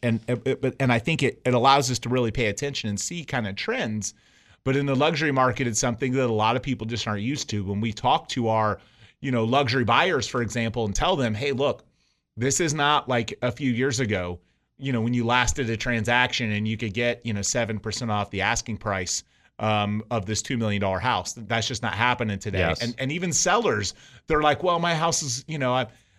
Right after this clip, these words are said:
Speaker 1: you know, I have this luxury house and, and I wanna sell, but I don't really wanna move for six months." Well, then you need to wait six months because it's gonna sell in a week. If I market it, it's gonna sell in a week. So you might as well start packing, you know? And, and so these preconceived notions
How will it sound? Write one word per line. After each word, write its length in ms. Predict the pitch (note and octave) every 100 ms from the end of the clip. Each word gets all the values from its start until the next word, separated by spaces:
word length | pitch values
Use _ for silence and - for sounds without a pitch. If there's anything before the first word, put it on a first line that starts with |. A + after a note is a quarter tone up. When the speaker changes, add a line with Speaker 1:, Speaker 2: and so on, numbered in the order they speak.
| _ -
Speaker 1:
you 100 | D3
know, 60 |
I 80 | A#2+
have 100 | B2+
this 160 | C#3+ -
luxury 360 | D3 B2 C#3
house 440 | B2 C3+ C3+ B2 B2+
and, 180 | A2+ A#2+
and 140 | B2+
I 60 | B2
wanna 180 | C#3+ C#3
sell, 400 | - C#3+ C3+ C3
but 120 | B2+
I 120 | D3+
don't 80 | E3+
really 180 | E3+ E3
wanna 160 | D#3
move 220 | C#3+ D3+ D3
for 80 |
six 340 | B2+ - C#3 -
months." 380 | C#3 C#3+ A2 B2+
Well, 180 | B2
then 160 | A#2+ B2
you 80 | C#3
need 200 | D3 C#3
to 60 |
wait 200 | C3+ B2+
six 240 | A2 B2 -
months 240 | B2+ G2+
because 260 | - B2 G#2+
it's 80 | A2+
gonna 160 | B2
sell 220 | G#2 B2
in 80 | G#2+
a 20 |
week. 300 | G#2+ A2+ - -
If 260 | G2+ G#2+ G#2
I 140 | A#2+
market 380 | C3 A#2+ A2 A2+
it, 100 | G#2
it's 100 | G2
gonna 140 | - G2+
sell 180 | A#2+
in 60 | G2+
a 60 | G2+
week. 280 | A#2+ F2+
So 140 | - G#2
you 80 | G2+
might 180 | A#2
as 120 | A2 G#2+
well 340 | A2 G#2+ - _ _ _
start 240 | - D3+ C#3+
packing, 380 | E3+ B2 - - _ -
you 80 | A#2+
know? 220 | A#2 B2+
And, 140 | B2 B2
and 120 | C#3
so 320 | - C#3+ C#3 - - -
these 180 | D#3+ -
preconceived 560 | F#3 G3+ D#3+ - E3
notions 580 | B2 D3+ E3 C3+ A#2 G2+